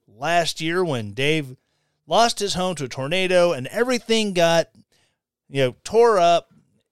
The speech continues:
Then he was having to roast at an off-site facility. Well, his home is going.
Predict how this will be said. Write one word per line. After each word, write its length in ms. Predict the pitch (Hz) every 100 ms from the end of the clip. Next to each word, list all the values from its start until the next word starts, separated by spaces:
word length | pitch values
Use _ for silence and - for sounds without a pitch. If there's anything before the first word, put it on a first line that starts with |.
| _
Then 140 | 147 190
he 40 |
was 80 | 185
having 260 | 190 175 180
to 60 |
roast 360 | 165 175 170 -
at 80 | 139
an 120 | 120
off-site 640 | 156 196 - 214 190 190
facility. 680 | 156 - 170 160 156 151 139
Well, 180 | 147 147
his 240 | 120 160
home 360 | - - 294 285
is 120 | 226
going. 480 | 170 165 160 156 139